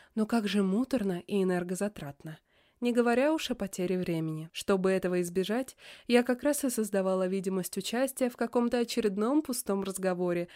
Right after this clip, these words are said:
краем уха отмечая отдельные фразы. Мои родители посетили очередное светское мероприятие, встретили множество знакомых.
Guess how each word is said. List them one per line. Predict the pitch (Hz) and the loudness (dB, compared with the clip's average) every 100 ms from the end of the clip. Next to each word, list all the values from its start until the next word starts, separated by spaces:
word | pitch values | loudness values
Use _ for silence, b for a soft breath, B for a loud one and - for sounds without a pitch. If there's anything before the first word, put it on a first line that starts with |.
| B B | B B
краем | 214 196 190 | 2 4 4
уха | 190 240 254 | 2 0 -2
отмечая | 226 226 214 - 220 220 - | -4 -4 -2 -2 -2 -2 -2
отдельные | 226 175 170 170 180 | -2 2 2 2 0
фразы. | 185 175 160 156 160 175 | -2 -2 -2 -4 -6 -2
Мои | 262 254 | 4 6
родители | 247 226 233 262 262 202 | 6 6 4 0 -2 -2
посетили | 196 - 214 226 226 - | -2 -2 0 0 0 -4
очередное | 220 220 214 220 277 294 | -4 0 0 2 0 0
светское | - 208 196 - 202 | 0 0 0 -2 0
мероприятие, | 202 208 214 240 240 180 - 156 170 B B B | 0 0 -2 -2 0 -2 -4 -8 -8 B B B
встретили | - 233 240 247 254 | -4 2 2 2 -2
множество | 226 208 190 175 - - | 0 2 0 0 -4 -4
знакомых. | 180 190 190 165 151 160 - | 0 0 -2 -6 -6 -8 -16